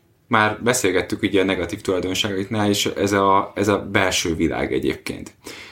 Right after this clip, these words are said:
Tehát nekem ez jut eszembe, és, de a pozitív értelemben jut eszembe, amikor ezeket a fantasztikus belső képeket és történeteket tudják kitalálni,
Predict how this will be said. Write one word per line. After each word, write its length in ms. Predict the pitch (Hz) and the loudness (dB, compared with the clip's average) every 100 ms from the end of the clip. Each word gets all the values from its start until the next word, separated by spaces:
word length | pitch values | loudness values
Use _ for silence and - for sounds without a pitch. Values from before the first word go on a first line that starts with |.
| - | -12
Tehát 160 | - 104 | -6 0
nekem 240 | 110 113 | 0 2
ez 160 | 101 95 | 2 2
jut 160 | 90 - | -2 -4
eszembe, 640 | - 98 107 123 127 - _ - | -4 0 2 2 0 -6 _ -2
és, 540 | 95 101 98 95 - - - _ _ _ - | 2 4 4 4 0 -6 -18 _ _ _ 0
de 120 | 110 | 2
a 80 | 110 | 4
pozitív 520 | 127 113 101 101 92 | 2 2 2 0 2
értelemben 580 | 92 92 92 92 90 90 | 2 2 -2 -2 -2 -2
jut 200 | 90 101 | -2 -2
eszembe, 380 | 92 113 110 104 | 0 2 2 2
amikor 320 | 104 101 98 | 2 2 2
ezeket 360 | 98 - 101 | 2 0 -2
a 40 | 98 | -2
fantasztikus 800 | - 110 95 87 - - 104 - | 2 2 2 -2 -4 -4 -2 -4
belső 800 | - 98 92 87 - 87 85 - | -6 0 2 2 0 0 0 -2
képeket 680 | - 85 85 - 82 82 - | -2 0 -2 -2 -2 -2 -2
és 200 | - - | -4 0
történeteket 920 | 87 - 80 82 - - 80 - - | -2 0 -2 -2 -6 -6 -6 -8 -8
tudják 420 | 90 82 - 73 | -6 -2 -2 -4
kitalálni, 760 | - 82 85 104 113 123 135 | -6 -4 -2 0 2 4 2